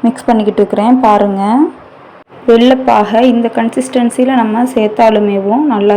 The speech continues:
தான் இருக்கும். கொஞ்சம் கொஞ்சமா பொறுமையா நல்லா மிக்ஸ் பண்ணுங்க. அது ஊற ஊற நல்லாவே டேஸ்ட் கொடுக்கும். ரொம்ப தண்ணியா காய்ச்சிராம இந்த அளவுக்கு இருந்தாலே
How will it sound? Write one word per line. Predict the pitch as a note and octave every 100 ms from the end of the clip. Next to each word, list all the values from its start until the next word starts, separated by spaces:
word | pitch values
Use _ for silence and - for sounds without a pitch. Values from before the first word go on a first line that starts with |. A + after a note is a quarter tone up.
| G#3+
தான் | A3+ G3+
இருக்கும். | F#3+ - G#3+ C4+ G4 - - - - - -
கொஞ்சம் | B3 A#3+ B3
கொஞ்சமா | A3 B3+ C4+
பொறுமையா | A3+ A3 G#3+ A3+ C4 G#3
நல்லா | G3+ G#3 C4 C4
மிக்ஸ் | - -
பண்ணுங்க. | G#3+ G3+ G3 G3 A#3 D#4+ D#4+ - - - - - -
அது | A#3 A3+ A3+ C4
ஊற | C#4 B3 A#3
ஊற | B3 D4+ C4
நல்லாவே | G3+ A3 A3 B3 F#4 - - - - -
டேஸ்ட் | A#3+ A3 - -
கொடுக்கும். | G3+ - A3+ C4+ G4 - - - - - - - - - - _ - -
ரொம்ப | B3+ B3+ B3+ C4+ A#3+
தண்ணியா | A3 A#3 A#3+ A#3+
காய்ச்சிராம | A3 A3 A3+ G3+ G3 G#3 B3+
இந்த | A3+ A3
அளவுக்கு | G#3+ A3 G#3+ C#4+ E4 A4 - - - - _ - C4
இருந்தாலே | C4 A#3+ A#3 A3+ A#3+